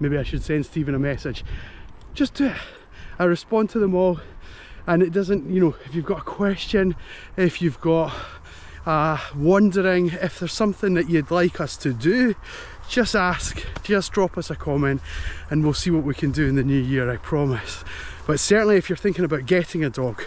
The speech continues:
the, probably the most common thing that I'm asked about is, uh, "What about this with a border terrier? What about that with a border terrier?" I'll happily answer all those questions as well.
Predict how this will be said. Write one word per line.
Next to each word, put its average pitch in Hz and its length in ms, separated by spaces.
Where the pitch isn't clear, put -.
the, 123 80
probably 156 480
the 135 100
most 143 220
common 165 320
thing 143 300
that 160 100
I'm 147 100
asked - 240
about 139 300
is, 131 340
uh, 147 300
"What 214 140
about 202 180
this 196 220
with 175 100
a 165 60
border 156 260
terrier? 139 300
What 156 200
about 180 180
that 180 120
with - 120
a 165 40
border 139 280
terrier?" 135 360
I'll 165 120
happily 147 760
answer 139 320
all 143 80
those 131 220
questions 139 480
as 120 160
well. 131 240